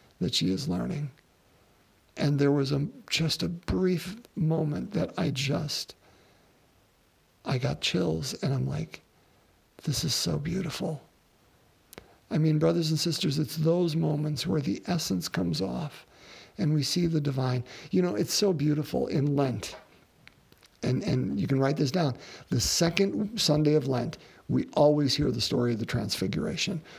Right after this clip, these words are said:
Well, you know what story we hear the first, always the first Sunday of Lent, is, um, the temptation in the desert. And, and doesn't that culminate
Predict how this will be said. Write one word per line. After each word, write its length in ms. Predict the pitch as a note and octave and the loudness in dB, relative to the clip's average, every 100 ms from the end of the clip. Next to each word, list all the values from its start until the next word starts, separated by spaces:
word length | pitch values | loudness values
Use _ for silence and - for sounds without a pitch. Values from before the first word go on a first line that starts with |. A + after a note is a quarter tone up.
| - | -4
Well, 120 | C3+ C#3 | 2 4
you 100 | C#3+ | 4
know 120 | D3+ | 4
what 180 | E3+ E3 | 2 2
story 320 | E3 D#3 D3+ | 2 4 4
we 100 | C#3 | 2
hear 160 | C#3+ | 0
the 100 | C#3+ | -2
first, 360 | A2 D3+ E3 - - | 0 0 0 -4 0
always 480 | - D#3 C#3 A#2 F#3 | 6 8 6 2 -4
the 120 | - | -4
first 300 | - - D#3 | 0 0 0
Sunday 260 | - - D#3+ | 0 0 0
of 120 | D3 | 0
Lent, 300 | E3+ G3+ - - - - - - _ | 0 -2 -4 -16 -20 -20 -20 -20 _
is, 460 | - C3+ B2+ B2 F3 - | 2 4 2 0 -4 -4
um, 500 | C3+ B2+ B2+ C3 A2+ - - _ _ - | -2 0 -2 -4 -8 -14 -20 _ _ -4
the 80 | |
temptation 560 | B2+ B2+ A2+ B2 A2+ - | 0 0 2 0 0 0
in 120 | - | -2
the 60 | - | -2
desert. 460 | - - G3 F3 - _ _ _ _ _ - _ _ _ _ - | -2 -2 -6 -10 -16 _ _ _ _ _ -20 _ _ _ _ -2
And, 220 | C#3+ D#3+ - | 0 0 0
and 140 | D3 | 2
doesn't 260 | D3 D#3 F3+ | 2 2 0
that 160 | E3+ | -2
culminate 640 | - D#3+ D#3 D3+ C#3+ - | -2 0 2 2 0 -4